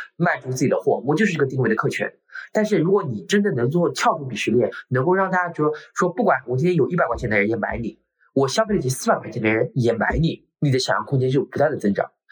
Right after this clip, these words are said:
这个我可能是从营销维度和商业维度上去看待这件事情，因为我其实没有深入的去了解他们企业的这种所谓战略的变革啊，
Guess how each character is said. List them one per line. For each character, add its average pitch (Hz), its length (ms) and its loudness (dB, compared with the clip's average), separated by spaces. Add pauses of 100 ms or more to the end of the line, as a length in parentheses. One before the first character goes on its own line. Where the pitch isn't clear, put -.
(120)
这 262 100 2
个 214 60 4
我 143 60 4
可 123 140 -4
能 127 140 2
是 151 280 0 (220)
从 131 240 0
营 143 160 2
销 226 160 2
维 214 200 2
度 98 140 -6
和 - 360 0
商 247 260 2
业 262 60 -2
维 110 200 2
度 104 140 -2
上 107 180 -2
去 123 100 -6
看 180 200 0
待 120 80 -2
这 101 60 -4 (100)
件 104 80 -2
事 - 160 -2
情， 98 120 -4 (460)
因 208 140 4
为 190 40 2
我 - 120 -2
其 - 160 -2
实 135 60 4
没 131 100 2
有 151 140 2
深 185 200 4
入 185 60 2
的 147 100 2
去 - 120 -6
了 104 180 2
解 - 120 -2
他 131 140 -2
们 135 140 -4
企 - 280 -4
业 127 120 6
的 135 80 2
这 107 60 0
种 104 200 2
所 98 140 -2
谓 98 100 2
战 131 160 0
略 113 120 -2
的 117 60 -2
变 180 220 0
革 95 200 2
啊， 104 100 2